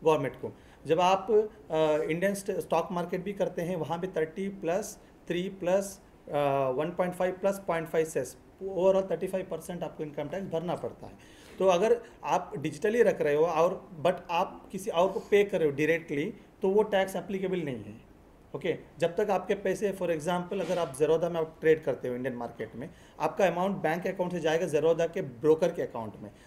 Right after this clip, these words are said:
वहाँ पे trade होगा, Trade होने के बाद fund वहीं रहेगा, तो taxable नहीं है। अगर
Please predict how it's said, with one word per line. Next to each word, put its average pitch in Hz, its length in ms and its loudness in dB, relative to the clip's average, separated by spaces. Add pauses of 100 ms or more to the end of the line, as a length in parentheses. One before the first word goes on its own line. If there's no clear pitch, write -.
(120)
वहाँ 151 220 0
पे 208 120 2
trade 196 280 2
होगा, 170 420 -2 (180)
Trade 196 220 6
होने 190 240 0
के 190 160 -2
बाद 139 460 -2 (400)
fund 196 180 4
वहीं 190 300 4
रहेगा, 202 580 2 (260)
तो 190 60 0
taxable 190 600 0
नहीं 190 260 2
है। 120 140 -10 (440)
अगर 175 260 2